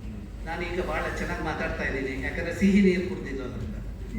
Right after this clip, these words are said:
ಉಪ್ಪು ನೀರು ಕುಡಿದ್ರೆ ಏನಾಗ್ಬೋದು ಅಂತ ತಮಗೂ ಗೊತ್ತಿದೆ. ಅಲ್ಲಿ ಸಿಕ್ಕುವ ಚಿಪ್ ಇರಬಹುದು, ಮೀನ್ ಇರಬಹುದು, ಉಪ್ಪು ಅಥವಾ ಇದನ್ನ ತಗೊಂಡಾಗ ಬೇರೆ ಪ್ರದೇಶದ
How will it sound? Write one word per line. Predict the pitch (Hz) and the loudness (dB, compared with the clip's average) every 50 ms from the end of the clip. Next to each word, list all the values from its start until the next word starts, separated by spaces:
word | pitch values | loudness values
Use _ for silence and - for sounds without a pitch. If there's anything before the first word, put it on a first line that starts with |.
| - - - - - - - 214 - - - - - - | -4 -4 -4 -4 -4 -2 -2 -2 -2 -2 -2 -2 -2 -2
ಉಪ್ಪು | - - | -2 0
ನೀರು | 262 247 233 208 - | 2 2 2 4 4
ಕುಡಿದ್ರೆ | 202 190 190 190 180 | 4 4 6 6 6
ಏನಾಗ್ಬೋದು | 180 185 185 185 180 175 170 170 170 170 | 6 6 4 2 0 0 -2 -2 -2 -2
ಅಂತ | 170 165 165 - | -4 -4 -4 -4
ತಮಗೂ | 160 160 156 120 113 107 | -4 -4 -4 -4 -6 -6
ಗೊತ್ತಿದೆ. | - - - 120 113 107 - 107 107 - - - - - - - - - - - - - - - - - - - - - - - | -6 -6 -6 -6 -6 -8 -8 -8 -8 -8 -8 -6 -6 -6 -6 -6 -6 -6 -6 -6 -6 -6 -6 -6 -6 -6 -4 -4 -6 -6 -2 0
ಅಲ್ಲಿ | - - 320 320 - - 480 466 523 494 - - - - - - - - - - - - - - | 2 2 2 2 4 6 8 8 8 6 4 2 -2 -6 -8 -8 -10 -10 -10 -10 -10 -8 -6 -4
ಸಿಕ್ಕುವ | 262 226 - - - 262 247 233 214 190 185 - - - - - - - - | -4 -4 -4 -4 -2 0 2 4 4 4 4 2 0 -2 -4 -6 -8 -4 -2
ಚಿಪ್ | 233 214 185 - 233 | -2 0 0 2 4
ಇರಬಹುದು, | 226 214 214 208 214 196 185 196 196 190 196 190 185 185 180 - - - - - - - | 6 6 6 6 4 6 6 6 6 6 6 6 6 6 4 2 0 -2 -4 -6 0 2
ಮೀನ್ | 196 247 - - 254 | 4 4 4 4 2
ಇರಬಹುದು, | 233 214 196 196 196 196 190 190 196 | 2 4 4 4 4 4 4 4 6
ಉಪ್ಪು | 190 190 190 190 - 214 202 202 | 6 6 6 4 2 2 2 4
ಅಥವಾ | 190 180 180 185 185 175 165 156 156 160 190 196 | 4 4 4 2 2 0 2 2 2 2 2 2
ಇದನ್ನ | 202 202 190 | 2 4 4
ತಗೊಂಡಾಗ | 180 175 175 180 180 185 190 190 190 190 190 185 185 190 - - - - - - - - - - - - - - - - - - - - | 4 2 2 4 4 6 6 6 6 4 4 2 2 0 -2 -4 -6 -6 -6 -8 -8 -8 -8 -10 -10 -10 -10 -10 -8 -8 -8 -8 -6 -2
ಬೇರೆ | - 190 - - - - 370 381 - 403 | 2 2 4 4 4 4 4 2 2 2
ಪ್ರದೇಶದ | - 214 208 220 226 226 202 - 220 202 185 | 4 4 6 6 6 6 4 4 4 4 4